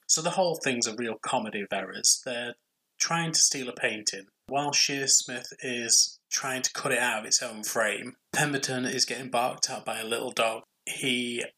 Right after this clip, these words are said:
chases the dog all around the kitchen, and when he opens the patio door, a much larger dog, looks like a fucking bear, comes in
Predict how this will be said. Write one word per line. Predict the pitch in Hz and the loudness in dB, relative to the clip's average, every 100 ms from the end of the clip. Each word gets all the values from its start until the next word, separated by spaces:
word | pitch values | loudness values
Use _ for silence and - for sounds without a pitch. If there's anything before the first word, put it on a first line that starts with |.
| - | 0
chases | - 156 - - 131 | 0 4 4 4 2
the | |
dog | 131 123 | 0 0
all | 117 113 | 0 0
around | 113 110 | -2 -4
the | |
kitchen, | 117 - 120 - 110 107 - | -6 -6 -2 -2 -2 -6 -8
and | - 110 107 101 | -2 0 -2 -6
when | - 127 | -4 -2
he | 135 | 0
opens | 127 120 123 120 - - | -2 -4 -4 2 2 0
the | 127 113 107 107 _ _ | -10 -8 -10 -10 _ _
patio | - 151 - 123 | 0 2 2 0
door, | 110 120 107 110 - _ - | 0 0 0 -4 -8 _ -12
a | |
much | 120 127 131 - | -4 -2 -2 2
larger | 123 131 127 107 | 4 4 2 0
dog, | 104 104 - - | 0 0 -2 -12
looks | - - | -4 -4
like | - | -4
a | - | -10
fucking | - 135 123 - 104 - | -2 -2 -2 -8 -14 -2
bear, | 110 110 98 104 - - - - - | 2 2 2 0 -2 -10 -10 -12 -2
comes | 131 117 117 | 0 2 2
in | 101 104 | 0 -4